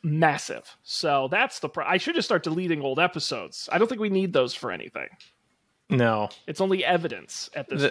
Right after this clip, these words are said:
Speaker 1: point
Speaker 2: the
Speaker 1: for our future, uh,
Speaker 2: Maybe someday they'll, they'll call you up and wanna add it to the Smithsonian or the Library of Congress.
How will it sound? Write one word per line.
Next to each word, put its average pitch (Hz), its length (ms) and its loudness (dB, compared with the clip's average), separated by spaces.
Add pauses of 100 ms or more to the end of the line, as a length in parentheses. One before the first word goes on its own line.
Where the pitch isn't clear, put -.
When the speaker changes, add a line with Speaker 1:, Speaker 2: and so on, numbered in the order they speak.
Speaker 1:
point 180 160 4
Speaker 2:
the 156 180 2
Speaker 1:
for 143 120 0
our 135 80 0
future, 135 600 -6
uh, 123 240 -2
Speaker 2:
Maybe 165 200 2
someday 180 400 2
they'll, 147 280 2
they'll 135 360 4
call 160 340 -2
you 139 160 4
up 139 160 0
and 127 200 0
wanna 127 260 0
add 127 220 2
it 127 80 -2
to - 100 -20
the 127 100 -2
Smithsonian 117 720 -2
or 104 100 0
the 113 160 -2
Library 117 400 2
of 110 160 -4
Congress. - 560 -2